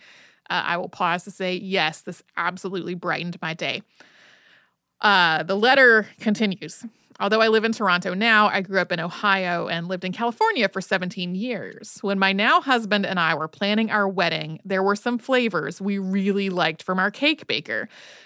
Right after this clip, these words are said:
but that weren't a good idea for some of our guests. Specifically, we really liked her Guinness cake, banana ganache, and peanut butter frosting."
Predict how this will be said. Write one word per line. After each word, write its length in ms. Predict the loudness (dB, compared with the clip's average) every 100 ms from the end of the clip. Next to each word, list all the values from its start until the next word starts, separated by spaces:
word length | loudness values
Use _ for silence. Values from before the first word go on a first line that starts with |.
| -2
but 120 | 0
that 180 | 2 0
weren't 320 | 0 2 2
a 80 | 0
good 180 | 0 0
idea 400 | 0 -2 -2 -2
for 140 | -2
some 200 | -8 -6
of 120 | -4 -6
our 100 | -8
guests. 680 | -6 -6 -6 -14 -18 -20 -20 -20 -20
Specifically, 1080 | -20 -8 -8 -2 -2 -2 -8 -12 -12 -14 -18 _
we 160 | -4 -4
really 400 | -2 2 2 2
liked 300 | 0 0 -2
her 260 | -4 -2
Guinness 440 | 0 2 0 -2 -6
cake, 440 | -8 -8 -8 -18 _ -8
banana 420 | -6 -2 0 2
ganache, 640 | 4 4 4 4 0 -10 -6
and 200 | -6 -6
peanut 360 | 0 2 2
butter 200 | 2 2
frosting." 760 | 2 2 2 2 -4 -4 -6